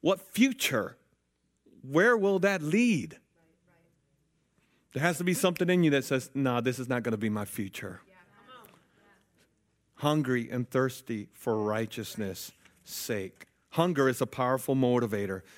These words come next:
May your hunger be for righteousness this morning. We're gonna close with this. Jesus wants you and I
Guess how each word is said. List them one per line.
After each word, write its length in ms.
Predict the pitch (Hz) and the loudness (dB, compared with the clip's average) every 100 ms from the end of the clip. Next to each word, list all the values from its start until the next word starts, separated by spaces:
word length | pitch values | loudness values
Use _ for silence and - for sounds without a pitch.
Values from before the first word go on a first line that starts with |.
| - | -8
May 160 | 117 127 | 0 4
your 220 | 147 131 | 4 2
hunger 360 | 110 147 120 101 | 0 0 2 2
be 160 | 110 | 0
for 180 | - 110 | 0 0
righteousness 600 | 107 107 - 104 104 98 | 0 -2 -4 -8 -8 -6
this 220 | 98 - | -10 -8
morning. 400 | 101 98 95 92 - _ _ _ _ _ _ - _ | -6 -4 -6 -10 -16 _ _ _ _ _ _ -18 _
We're 80 | 127 | 2
gonna 160 | 120 | 2
close 340 | - 139 123 - | 0 -2 -2 -2
with 140 | 113 | -8
this. 320 | 98 98 104 - - - - - _ _ _ _ - - | -6 -8 -10 -18 -20 -20 -20 -20 _ _ _ _ -20 -10
Jesus 680 | 123 143 147 - 123 120 - _ _ _ | 2 2 2 0 -2 -2 -10 _ _ _
wants 380 | 110 110 110 - | -2 0 -2 -6
you 300 | 104 107 123 | -8 -2 0
and 120 | 123 113 | 0 0
I 340 | 98 95 | -2 -6